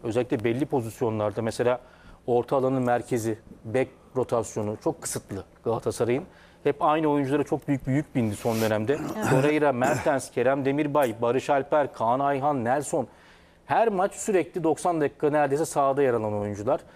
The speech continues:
Speaker 1: Biraz ekonomik oynayınca Galatasaray, Sparta Prag da çok enerjik bir takım.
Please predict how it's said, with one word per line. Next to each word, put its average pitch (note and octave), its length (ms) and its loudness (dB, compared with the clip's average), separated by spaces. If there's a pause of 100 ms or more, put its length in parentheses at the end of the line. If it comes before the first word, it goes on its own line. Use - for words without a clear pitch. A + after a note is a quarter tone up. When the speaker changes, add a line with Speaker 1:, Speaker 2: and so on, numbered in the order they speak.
(300)
Speaker 1:
Biraz F#3 200 4
ekonomik E3+ 600 0
oynayınca D#3+ 480 0
Galatasaray, C3+ 640 2
Sparta D3 360 -4
Prag D3 240 -2
da C#3+ 60 0
çok E3 200 -2 (1300)
enerjik B2+ 440 0
bir - 40 -14
takım. A2+ 380 -4